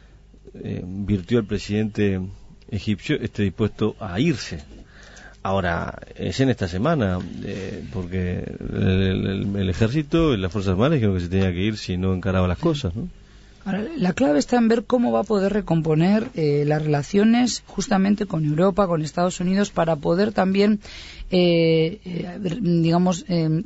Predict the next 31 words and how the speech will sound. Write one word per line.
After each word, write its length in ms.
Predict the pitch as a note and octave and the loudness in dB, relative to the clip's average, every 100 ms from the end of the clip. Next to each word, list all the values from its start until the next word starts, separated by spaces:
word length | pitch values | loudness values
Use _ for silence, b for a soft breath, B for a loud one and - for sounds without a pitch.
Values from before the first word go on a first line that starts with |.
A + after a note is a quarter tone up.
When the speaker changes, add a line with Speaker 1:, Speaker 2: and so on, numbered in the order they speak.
| - - | -8 -6
Speaker 2:
sacar 440 | - F3 B3 C4+ | -2 0 2 2
del 120 | G#3+ | 2
estancamiento 720 | E3+ - E3+ E3+ E3+ G#3 G#3 A3 | 0 0 0 2 2 2 4 2
al 80 | |
sector 440 | F#3 D#3+ - G#3+ E3+ | 0 -4 0 0 0
turístico 500 | E3+ G3 - G#3 F#3+ | 0 -2 0 0 0
que 80 | D#3 | 0
está 220 | - G#3 | 0 2
muy 160 | G#3 | 2
deprimido. 560 | D#3 C#3 C#3+ F#3 F3+ C#3+ | 0 0 0 2 2 2
Pero 180 | E3 E3+ | 2 2
los 140 | D#3 | 0
turistas 420 | - A3 B3 G3+ | 0 0 2 2
no 140 | F3 G3+ | 2 2
van 160 | G#3 | 4
a 80 | F#3 | 2
llegar 240 | F3+ F#3+ G#3+ | 4 4 4
en 60 | |
la 100 | E3+ | 2
medida 260 | D#3 D#3+ F3+ | 2 2 2
en 80 | D#3 | 2
que 120 | F3+ | 2
haya 120 | F3 | 2
este 220 | F3 D#3+ | 2 0
tipo 260 | D3 E3 F3 | 0 2 2
de 100 | E3 | 2
revueltas 560 | D3+ D3+ F3+ G3+ G3 E3 | 2 0 0 0 0 0
y 40 | |
que 120 | C#3+ | 0
haya 120 | F3+ | 2
inestabilidad, 800 | F3+ D#3+ C#3 D#3 D3 D#3 F#3+ A3+ | 2 2 2 2 2 4 4 4